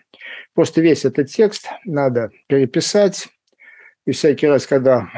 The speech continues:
появится у вас желание, почтенные, а, девушки, отравить надоевшего мужа,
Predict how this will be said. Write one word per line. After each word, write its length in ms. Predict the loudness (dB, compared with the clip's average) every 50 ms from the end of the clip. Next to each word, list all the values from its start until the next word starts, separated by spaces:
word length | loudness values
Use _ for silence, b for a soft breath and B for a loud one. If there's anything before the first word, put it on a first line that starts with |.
| -6
появится 460 | -2 0 2 2 2 2 0 -2 -2 0
у 20 |
вас 160 | 0 0 0
желание, 480 | 0 0 0 2 0 0 -2 -4 -8 -10 -16 -20 _ _ _
почтенные, 800 | -8 -8 -8 -6 -4 -4 -2 0 0 0 -2 -2 -4 -6 -10 -16 _ -4
а, 200 | 0 2 2 2
девушки, 420 | 2 2 0 0 -2 -4 -4 -2 -2
отравить 460 | -2 0 0 0 2 2 0 -2 -2
надоевшего 680 | -2 -2 0 2 2 2 2 0 -2 -2 -2 0 0 2
мужа, 440 | 2 4 4 4 2 2 0 -2